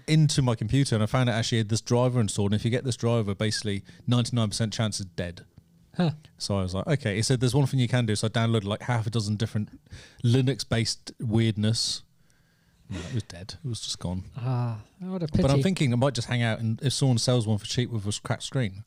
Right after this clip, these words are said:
Speaker 2: Oh, yeah.
Speaker 1: I'll pick it up and then just change out the guts and
Speaker 2: Yeah.
Speaker 1: have a good spare phone then.
Speaker 2: That'd be awesome.
Speaker 1: Yeah. So if I can get one for cheap, or if anyone's got one Pixel lying around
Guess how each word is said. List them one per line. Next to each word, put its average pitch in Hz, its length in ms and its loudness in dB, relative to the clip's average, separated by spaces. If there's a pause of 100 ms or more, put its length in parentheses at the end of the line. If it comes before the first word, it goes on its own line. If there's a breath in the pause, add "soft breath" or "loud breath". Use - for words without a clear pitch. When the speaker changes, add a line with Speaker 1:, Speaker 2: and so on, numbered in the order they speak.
Speaker 2:
Oh, 196 160 2
yeah. 151 160 6
Speaker 1:
I'll 123 80 4
pick - 220 -2
it 123 60 0
up 110 160 0
and 104 80 -2
then 101 140 0
just - 220 -8 (180)
change 104 260 0
out 92 80 -4
the 98 60 -10
guts - 360 -4
and 98 180 -4 (320)
Speaker 2:
Yeah. 190 320 -2
Speaker 1:
have 120 100 2
a 95 60 -6
good 110 120 -4
spare 92 200 -4
phone 110 220 0
then. 98 200 -8 (460 soft breath)
Speaker 2:
That'd 156 160 -6
be 110 80 -12
awesome. 127 380 -10
Speaker 1:
Yeah. 92 200 0 (140)
So - 140 -2
if 95 40 -2
I - 40 -2
can 104 60 -2
get 107 140 -2
one 101 80 -6
for - 100 -14
cheap, 110 300 -2
or 104 60 0
if - 40 0
anyone's 123 200 2
got 127 140 2
one 107 180 -2
Pixel - 320 -2
lying 113 200 2
around 107 380 0